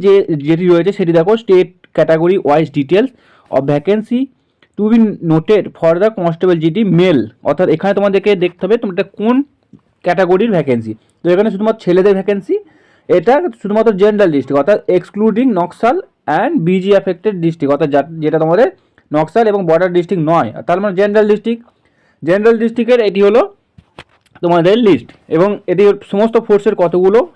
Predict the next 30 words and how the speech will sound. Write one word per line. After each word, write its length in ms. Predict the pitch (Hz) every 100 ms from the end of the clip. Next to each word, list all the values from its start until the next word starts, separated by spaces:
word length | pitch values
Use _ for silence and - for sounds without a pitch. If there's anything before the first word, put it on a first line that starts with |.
| -
সমস্ত 280 | 185 180 208 170
স্টেটের 340 | 190 170 180
আলাদা 220 | 156 160 214 170
দেখতে 160 | 160 160
পারো। 120 | 180 262 _ _ _ _ -
এখানে 160 | 170 190 175
প্রথমেই 340 | 175 208 226
রয়েছে 180 | 214 202 196
দেখো 160 | 190 196 196 143
আন্দামান 340 | 160 170 180 180
নিকোবর, 500 | 175 170 185 185 185 196 226 _ _ _
এছাড়াও 480 | 131 135 165 170 180 185 123
অন্ধ্রপ্রদেশ, 560 | 143 160 175 180 175 185 180
সমস্ত 220 | 196 226 202
কিছু 140 | 202 170
দেওয়া 140 | 160
রয়েছে 160 | 165 170
দেখতে 160 | 151 -
পারো। 100 | 107 113 _ - _ -
তো 60 | 233
আমরা 140 | 220 226
শুধুমাত্র 400 | 226 220 226 226 220 196
ওয়েস্ট 180 | 185 214
বেঙ্গলেরটাই 520 | 208 208 202 196 202 185
দেখবো, 220 | 175 180 - _ _ _
যেহেতু 200 | 151 180 202
আমরা 120 | 190
ওয়েস্ট 160 | 185 185
বেঙ্গলের 260 | 190 190 185
ক্যান্ডিডেট। 340 | 175 165 196